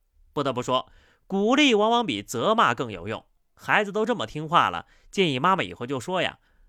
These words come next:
：“不好好读书啊，以后就只能上清华北大了啊。” <laughs> 孩子，你知道吗？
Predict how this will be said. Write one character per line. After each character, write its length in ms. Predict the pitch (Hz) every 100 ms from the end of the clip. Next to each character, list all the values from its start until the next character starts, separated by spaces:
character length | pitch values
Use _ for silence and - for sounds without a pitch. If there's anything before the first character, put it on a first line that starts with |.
| _ _
：“不 140 | 156
好 160 | 131 131
好 140 | 160
读 160 | 151 170
书 140 | 180
啊， 260 | 180 127 -
以 100 | 123
后 120 | 123 180
就 120 | 185
只 100 | 147
能 100 | 175
上 160 | 196
清 140 | 170 196
华 140 | 214
北 100 | 170
大 160 | 190 214
了 80 | 185
啊。” 160 | 240 233 - 254 226 226 - 233 - - 208 165 151
<laughs> 800 | 147 151 151 156 139 151 - -
孩 180 | - 143
子， 120 | 156
你 100 | 143
知 160 | 135 160
道 140 | 151
吗？ 160 | 139